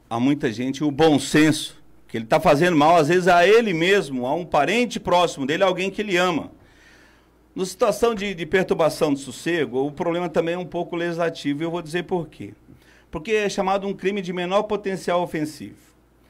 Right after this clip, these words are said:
E então você aguarda ou a polícia militar ou quem quer que seja das outras forças tiver que fazer duas atuações simultâneas,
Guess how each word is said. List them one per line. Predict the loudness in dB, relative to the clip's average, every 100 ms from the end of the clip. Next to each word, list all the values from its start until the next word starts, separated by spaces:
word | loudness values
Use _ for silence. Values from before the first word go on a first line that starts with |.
| _ -20 _
E | -4 -4
então | -2 -2 -2
você | -2 0 0
aguarda | 2 4 4 4 2 2
ou | 2
a | 2
polícia | 0 -6 -6 -6
militar | -4 -2 -2 2 2 2
ou |
quem | 2 -4
quer | -2 0 0 0
que | -8
seja | -6 -2 -2
das | 0
outras | -2 -2 -4
forças | -4 -6 -6 -10
tiver | -4 0 0
que | -2 -8
fazer | -2 -2 -2 -2 -4
duas | -4 -4 -2
atuações | -2 -2 -4 -4 -8
simultâneas, | -8 -10 -10 -4 -2 0 -4 -12 _